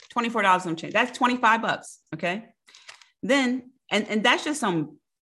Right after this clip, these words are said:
l-, little things, right? Th-, that's not even getting to toiletries. And I'm, I'm gonna make my point in a moment, so just hang, hang tight.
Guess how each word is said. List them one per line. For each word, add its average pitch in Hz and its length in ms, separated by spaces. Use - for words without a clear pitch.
l-, 185 280
little 330 260
things, 156 420
right? 185 440
Th-, - 140
that's 247 180
not 240 140
even 226 180
getting 220 300
to 202 380
toiletries. 175 880
And 180 140
I'm, 180 240
I'm 185 100
gonna 202 140
make 226 140
my 220 120
point 208 260
in 214 60
a 214 40
moment, 165 340
so 170 100
just 180 340
hang, 190 240
hang 180 180
tight. 151 280